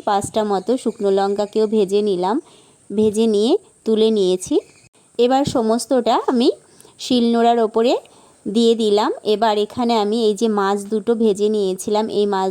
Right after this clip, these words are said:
দুটো থেকে কাঁটা ছাড়িয়ে নিলাম। এবার সমস্তটা, মানে কাঁটা ছাড়িয়ে নেওয়া মাছটা, সেটাও কিন্তু শিলনোড়ার ওপর দিয়ে দিলাম। এবার সমস্তটা ভালো করে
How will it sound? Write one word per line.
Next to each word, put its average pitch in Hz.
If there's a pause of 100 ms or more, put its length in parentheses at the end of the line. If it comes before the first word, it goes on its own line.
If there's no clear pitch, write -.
দুটো 196
থেকে 220
কাঁটা 196
ছাড়িয়ে 202
নিলাম। 202 (420)
এবার 214
সমস্তটা, 208 (580)
মানে 240
কাঁটা 247
ছাড়িয়ে 254
নেওয়া 254 (100)
মাছটা, 214
সেটাও 220
কিন্তু 214
শিলনোড়ার 214
ওপর 202 (100)
দিয়ে 202
দিলাম। 202
এবার 196
সমস্তটা 208
ভালো 208
করে 196